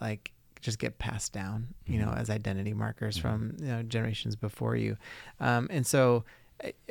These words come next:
Speaker 1: that's been part of even, like, the conversation that's interesting, um, that, you know, I never thought about before,
Speaker 2: Yeah.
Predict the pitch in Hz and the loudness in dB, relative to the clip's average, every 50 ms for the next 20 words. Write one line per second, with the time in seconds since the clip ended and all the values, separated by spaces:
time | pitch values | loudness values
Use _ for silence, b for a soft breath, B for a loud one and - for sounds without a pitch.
0 | - - 190 175 175 - 165 - 220 196 147 - - 147 139 131 131 135 127 131 | -10 -8 0 6 6 6 6 8 4 2 4 6 6 8 8 8 8 6 6 4
1 | 131 127 127 120 - 127 - - 127 123 123 117 - - 123 120 113 - - 123 | 4 4 4 2 2 0 0 2 2 2 2 2 2 2 2 2 2 2 2 2
2 | 120 117 113 - - 123 113 - 127 117 - - 127 123 120 120 120 120 123 - | 2 2 0 0 0 -2 0 0 0 0 0 2 2 2 2 2 2 0 -2 -4
3 | - 147 127 117 117 113 117 113 113 107 - - - _ - - - _ _ - | -4 -2 -2 0 0 0 0 0 -2 -4 -4 -8 -12 _ -20 -20 -20 _ _ -20
4 | - - - - - - - - 135 - - - 160 135 131 135 143 139 131 120 | -12 -12 -12 -12 -12 -12 -6 -4 -2 -2 0 2 4 6 8 8 10 8 8 10
5 | 123 120 117 113 107 - - - 117 113 117 110 104 98 95 - - - - - | 8 8 8 6 2 0 4 6 8 8 8 6 4 2 2 0 -4 -8 -20 -20
6 | - - - - - - 107 - 113 101 - 143 - 98 92 90 87 80 | -20 -20 -16 -6 -4 -2 0 2 0 0 0 -2 -4 -2 -2 0 -2 -2